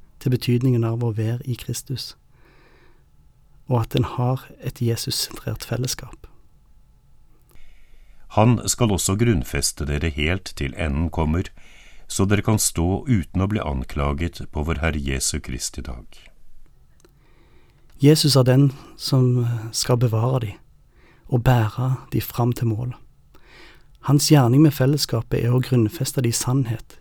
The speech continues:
Speaker 1: gjennom de nådegavene han har gitt de. Når de får bli grunnfestet i vitnesbyrdet om Kristus, så vil de bli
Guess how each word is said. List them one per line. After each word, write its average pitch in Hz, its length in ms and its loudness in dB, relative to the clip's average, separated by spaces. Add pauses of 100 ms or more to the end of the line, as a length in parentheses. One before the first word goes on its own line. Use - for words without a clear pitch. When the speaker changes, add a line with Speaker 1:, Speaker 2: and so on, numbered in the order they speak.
Speaker 1:
gjennom 131 280 6
de 131 100 4
nådegavene 131 720 2
han 120 100 0
har 123 60 -2
gitt 143 260 -6
de. 131 80 -10 (1000)
Når 139 100 6
de 139 80 6
får 143 160 2
bli 143 160 4
grunnfestet 139 640 2
i 131 80 2
vitnesbyrdet 131 720 -2
om 123 160 0
Kristus, - 600 -8 (680)
så - 160 0
vil 131 160 6
de 131 80 2
bli 135 80 6